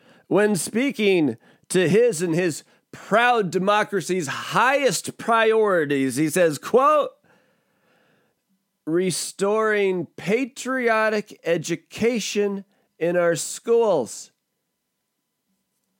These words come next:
Does that strike anyone else as a little eerie? Uh, while on vacation, I, I heard this quote, and this is the perfect place for it right here, and it fucking co-,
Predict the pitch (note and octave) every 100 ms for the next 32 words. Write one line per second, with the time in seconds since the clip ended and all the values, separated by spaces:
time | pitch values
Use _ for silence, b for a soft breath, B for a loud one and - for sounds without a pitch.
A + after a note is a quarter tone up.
0 | _ _ _ _ _ _ _ _ _ _
1 | _ _ _ _ _ _ - G2 - -
2 | A#2 G#2+ - A2 A2 G#2+ A2 B2 C#3+ -
3 | C3+ C#3 - - _ b b b b b
4 | b - A#2 B2+ B2+ G2 C3+ D3+ E3 F3
5 | C#3 C#3 C3+ C3 A2+ F3 F3 F#3+ G#3 G#3
6 | F#3+ D#3 D3 - D3 D#3 - A#2 A2 -
7 | - - - D3 E3+ G#3 E3 D#3+ - -
8 | D3 C3+ B2+ B2+ C#3 E3 D#3+ D3+ B2+ C#3
9 | - F#3 F#3 D3+ - C3 A#2+ A#2+ G#2+ A#2
10 | G2+ A2+ A2+ A#2+ A#2+ D#3+ D3 D#3